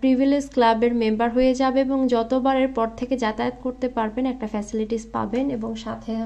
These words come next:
হচ্ছে ওয়াইফাই ফ্যাসিলিটিস তো আছেই। তো এখন স্টুডেন্ট ক্লাবের অ্যাকাউন্ট করার, আহ, প্রথমে হচ্ছে আমরা অ্যাকাউন্ট করেছি, এখন হচ্ছে স্টুডেন্ট ক্লাবের মেম্বার হব। স্টুডেন্ট ক্লাবের মেম্বার হওয়ার জন্য আগের মতোই এখানে মেইল অ্যাড্রেস দিতে হবে।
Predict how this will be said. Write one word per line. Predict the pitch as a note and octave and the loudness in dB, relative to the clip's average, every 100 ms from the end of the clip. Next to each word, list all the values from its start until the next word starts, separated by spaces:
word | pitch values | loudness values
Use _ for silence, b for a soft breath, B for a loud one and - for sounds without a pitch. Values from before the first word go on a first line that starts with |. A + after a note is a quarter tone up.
| A3 | -6
হচ্ছে | A#3 - A3+ A3+ B B | -10 -8 -10 -10 B B
ওয়াইফাই | B3 B3 A#3+ B3+ | -2 -2 -2 -6
ফ্যাসিলিটিস | A#3 A#3 A#3 A3+ A3 A3+ - | -6 -8 -8 -10 -10 -12 -8
তো | A#3+ | -4
আছেই। | A3 - - A#3 - - B B B - | -4 -6 -8 -10 -10 -12 B B B -2
তো | D4 | 4
এখন | D4 C#4+ D4 D4+ | 6 6 2 -2
স্টুডেন্ট | C#4+ D#4 D#4+ D#4+ | -4 0 0 2
ক্লাবের | D#4 D4 C#4+ C#4+ | 2 4 4 4
অ্যাকাউন্ট | B3+ C#4 C#4+ D4 | 2 0 -2 0
করার, | D4 D4 D4 D4 | 0 2 0 -2
আহ, | - | -6
প্রথমে | B3+ C4+ C4+ C#4+ D4 | 0 -2 0 -2 0
হচ্ছে | D4 D#4 D#4 | -2 -4 -4
আমরা | D4+ D4+ | -2 -2
অ্যাকাউন্ট | C4 C4+ D4 D4 | -2 -2 -4 -2
করেছি, | D4+ D#4 D#4 F4 | -2 -2 -4 -4
এখন | E4+ A#3+ C4 | -4 -4 -4
হচ্ছে | C4 C#4+ C#4+ C4 | -4 -4 -4 -6
স্টুডেন্ট | C4 B3+ B3+ | -2 -4 -2
ক্লাবের | A#3+ A3+ A#3 A3+ | -2 -2 -2 -4
মেম্বার | G#3 G#3 G#3+ G#3+ | -6 -6 -6 -4
হব। | G3+ G3+ - - B B - A#3+ | -6 -6 -10 -14 B B -8 -8
স্টুডেন্ট | - C4 C4+ C4+ | -4 -2 -2 0
ক্লাবের | B3+ B3 B3+ B3+ | 2 2 2 0
মেম্বার | A#3+ A#3+ A#3+ C#4 | -2 -2 -2 -2
হওয়ার | C4 C4+ B3 | 0 -2 -2
জন্য | A3+ A3 G#3+ B3 E4 - - - | -4 -4 -4 -4 -6 -10 -18 -2
আগের | C4 B3+ C4 | 0 2 2
মতোই | C4 B3+ C4+ D4+ | 2 2 2 2
এখানে | C4+ C4 B3+ B3+ B3+ B3 | 2 2 2 2 2 2
মেইল | B3 B3+ C4 | 2 4 4
অ্যাড্রেস | C4 B3+ B3+ | 2 0 0
দিতে | A#3+ B3+ C4 | 0 0 0
হবে। | C4 C4 D4+ | 0 2 0